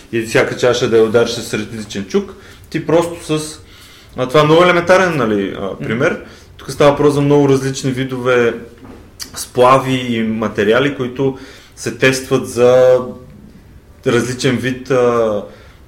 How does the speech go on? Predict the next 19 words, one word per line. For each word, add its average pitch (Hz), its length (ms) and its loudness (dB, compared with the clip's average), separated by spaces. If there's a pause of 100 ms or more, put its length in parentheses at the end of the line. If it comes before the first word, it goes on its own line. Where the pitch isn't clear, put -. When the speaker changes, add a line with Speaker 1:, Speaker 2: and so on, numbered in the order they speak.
Speaker 1:
а, 101 60 -16 (1400)
да 107 200 -6
кажем, 110 580 0
сгради, 117 760 0
пътища, 123 840 -2 (440)
а, 101 380 -2 (320)
техника 135 760 2 (760)
и, 120 140 -6 (600)
и 113 80 -8 (380)
техните 139 380 -2
свойства. 120 680 0 (600)
И 143 140 -8
това 143 180 2
е 143 40 4
изцяло 143 320 2
обаче 139 260 -2
за 135 140 -4
науката 120 720 -4
полезно, 113 600 -6